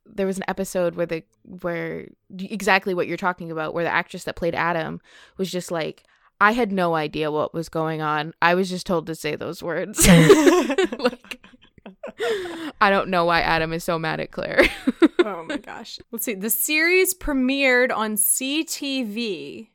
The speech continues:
Speaker 2: which stands for
Speaker 1: Canadian T V.
Speaker 2: I'm assuming. Let's see. I'm gonna get the time frame. Yeah, so it premiered October fourteenth, two thousand one.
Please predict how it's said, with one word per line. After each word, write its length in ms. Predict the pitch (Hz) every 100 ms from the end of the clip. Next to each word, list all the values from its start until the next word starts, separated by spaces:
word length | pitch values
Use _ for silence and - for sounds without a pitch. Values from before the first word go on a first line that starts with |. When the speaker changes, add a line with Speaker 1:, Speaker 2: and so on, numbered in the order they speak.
| _ -
Speaker 2:
which 400 | 226 214 - - _ -
stands 540 | - 277 285 294 -
for 480 | 240 214 208 202 208 _ _
Speaker 1:
Canadian 340 | 185 170 165
T 140 | 170 170
V. 180 | 170 202
Speaker 2:
I'm 100 | 196
assuming. 600 | 185 - 247 370 185 214 -
Let's 200 | 247 -
see. 280 | - - 196 - _ -
I'm 80 | 220
gonna 120 | 226 226
get 100 | 214
the 80 |
time 260 | 196 196 185
frame. 140 | 190 -
Yeah, 220 | 233 185
so 200 | - 220
it 120 | -
premiered 800 | - 240 262 320 302 294 285 294 - - _
October 440 | 220 226 285 285 359
fourteenth, 880 | 381 381 - - 247 262 - - - _
two 260 | - 254 233
thousand 600 | 247 247 262 311 302 214
one. 580 | 190 175 156 175 226